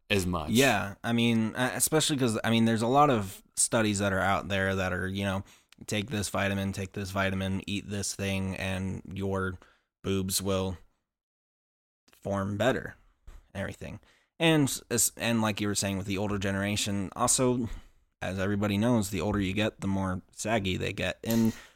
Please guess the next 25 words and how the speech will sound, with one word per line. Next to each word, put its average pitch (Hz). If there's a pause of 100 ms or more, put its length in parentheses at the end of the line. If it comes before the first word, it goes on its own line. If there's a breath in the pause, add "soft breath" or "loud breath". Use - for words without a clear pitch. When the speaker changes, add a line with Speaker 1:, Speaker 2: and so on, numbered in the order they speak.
(380 loud breath)
Speaker 2:
both 156
ways, 92
and 98
for 98
guys 110
and 104
for 117
girls, 107
for 101
the 92
Speaker 1:
Yeah. -
Speaker 2:
boobs 107
and 90
everything. 69
So 110 (460 soft breath)
sometimes 113
they 104
do 101
want 90
to 92
get 95
those 95
implants 90
just -
to 101